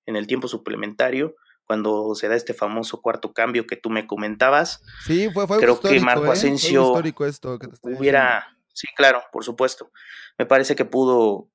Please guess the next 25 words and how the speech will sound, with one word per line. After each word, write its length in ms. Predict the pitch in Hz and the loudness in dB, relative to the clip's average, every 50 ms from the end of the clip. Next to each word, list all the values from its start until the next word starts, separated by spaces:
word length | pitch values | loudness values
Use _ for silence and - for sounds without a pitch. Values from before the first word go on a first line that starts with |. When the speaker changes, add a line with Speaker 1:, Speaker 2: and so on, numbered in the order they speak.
| _ _ | _ _
Speaker 1:
aguantar 560 | - 117 123 123 127 123 127 123 - 151 151 160 | -4 -2 0 2 2 2 2 2 2 4 4 4
un 80 | 156 | 2
poquito 400 | 139 143 131 - 143 131 143 135 | 0 -2 -4 -4 -2 0 0 2
más, 540 | 131 139 143 143 151 156 147 - - - - | 2 4 4 4 2 2 0 -2 -6 -6 -4
eh, 380 | 110 117 113 110 113 110 107 101 - | -2 -2 0 0 0 0 0 -2 -2
el 140 | 120 123 117 | -4 -4 -2
que 60 | 135 | -4
estuvo 260 | 127 - 156 143 139 | -4 -2 -2 -2 -2
jugando 580 | 135 - - 127 131 131 131 127 120 113 113 113 | -2 -2 0 2 2 2 2 -2 -2 -4 -4 -2
también, 520 | - 120 123 127 135 139 135 131 131 127 123 _ _ _ _ _ _ _ _ - | 0 0 2 2 0 0 -2 -2 -6 -8 -12 _ _ _ _ _ _ _ _ -2
pues, 320 | 127 123 120 123 117 117 | 0 0 0 -2 -4 -4
de 80 | - 120 | -2 -2
entre 260 | 120 117 120 117 113 | -2 -2 -4 -6 -4
comillas, 440 | - 131 135 151 151 143 139 131 135 | -4 -2 -2 0 0 0 0 0 -2
bien, 360 | 143 156 160 165 165 165 - _ _ - - - - _ _ _ _ | 0 0 0 0 0 -4 -8 _ _ -20 -20 -20 -20 _ _ _ _
eh, 380 | - 117 120 120 120 120 117 117 | -2 -2 0 0 0 0 0 2
Iago 360 | 120 127 131 127 120 123 135 | 4 4 4 4 4 4 4
Aspas, 800 | 139 139 135 - - - 135 131 131 131 - - - - - - - | 4 2 2 0 0 2 2 2 2 0 -2 -6 -8 -10 -10 -10 -6
eh, 560 | 113 110 107 107 107 104 104 104 104 110 113 - _ | -4 -2 -2 -2 -2 -2 -4 -4 -6 -8 -10 -8 _
tuvo 180 | - 135 131 127 | -2 2 2 4
ahí 180 | 123 123 123 127 | 4 4 4 2
al-, 240 | 127 123 123 117 - | 2 2 0 -2 -2
algunas 440 | - 113 110 110 127 127 123 113 - | -2 -2 -2 -2 -2 -2 -2 -2 -4
oportunidades, 920 | 120 - 107 104 - - 110 107 110 120 135 147 151 151 151 156 156 151 - | -8 -10 -10 -10 -10 -8 -6 -4 -2 0 2 2 2 2 0 0 -2 -6 -8
pero 540 | _ - 110 110 117 113 117 113 104 - | _ -6 -4 -4 -4 -4 -4 -6 -8 -10